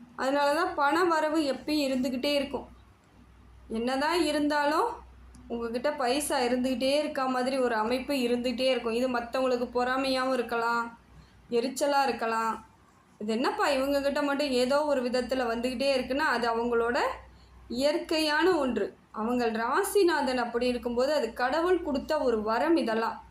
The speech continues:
இதுக்கு வந்து மத்தவங்க பொறாமைப்பட்டாலோ ஆத்திரப்பட்டாலோ ஒண்ணும் பண்ண முடியாது. ரிஷப ராசிக்காரர்கள் எப்பொழுதும் மற்றவர்களுக்கு உதவும் எண்ணம் ஏன் வருதுன்னா, இவங்க கிட்ட பைசா இருந்துக்கிட்டே இருக்கும்,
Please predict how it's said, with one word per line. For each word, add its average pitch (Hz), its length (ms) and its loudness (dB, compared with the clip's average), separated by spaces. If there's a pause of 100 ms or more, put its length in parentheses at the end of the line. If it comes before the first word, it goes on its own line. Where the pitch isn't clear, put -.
(140)
இதுக்கு 285 300 -2
வந்து 285 260 2
மத்தவங்க 269 440 0
பொறாமைப்பட்டாலோ 277 1080 0 (100)
ஆத்திரப்பட்டாலோ 277 680 -2
ஒண்ணும் 339 420 4
பண்ண 285 160 2
முடியாது. 202 400 -2
ரிஷப 330 280 2
ராசிக்காரர்கள் 285 760 0
எப்பொழுதும் 311 800 0 (460)
மற்றவர்களுக்கு 285 720 0
உதவும் 339 360 4
எண்ணம் 294 280 2
ஏன் 294 280 0
வருதுன்னா, 269 300 2
இவங்க 277 260 0
கிட்ட 247 220 0
பைசா 262 320 0
இருந்துக்கிட்டே 240 500 -2
இருக்கும், 233 260 -2